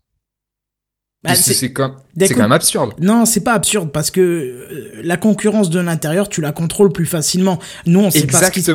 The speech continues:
Speaker 1: passe. Voilà, on
Speaker 2: Mais
Speaker 1: sait pas
Speaker 2: ça,
Speaker 1: ce qui se passe.
Speaker 2: ça, ça, ça, c'est le regard que tu as en deux mille quatorze. Mais au moment où ça a été lancé, je crois que c'est vers deux mille cinq ou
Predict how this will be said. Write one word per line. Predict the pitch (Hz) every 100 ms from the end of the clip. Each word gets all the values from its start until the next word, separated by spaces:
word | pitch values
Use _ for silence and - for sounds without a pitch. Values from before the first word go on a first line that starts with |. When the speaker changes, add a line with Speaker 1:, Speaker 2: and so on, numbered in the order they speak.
| 220
Speaker 1:
passe. | 180 - - -
Voilà, | 151 156 113
on |
Speaker 2:
Mais | 147
Speaker 1:
sait | 165
pas | -
Speaker 2:
ça, | -
Speaker 1:
ce | -
qui |
se | -
passe. | 208
Speaker 2:
ça, | 160
ça, | 208 - -
ça, | - - 240
c'est | 240 139
le | 135
regard | 127 143 175 190
que | -
tu | 131 - 143
as | 208 233 -
en | 143
deux | 127
mille | 139 143
quatorze. | 147 135 180 139 110 104 - -
Mais | -
au | 170
moment | 160 185 202
où | 180
ça | - 143
a |
été | 131 143
lancé, | 135 139 156
je | 139
crois | - 127
que |
c'est | 117
vers | 117 117
deux | 120
mille | 127 127
cinq | - 143 143 135
ou | 120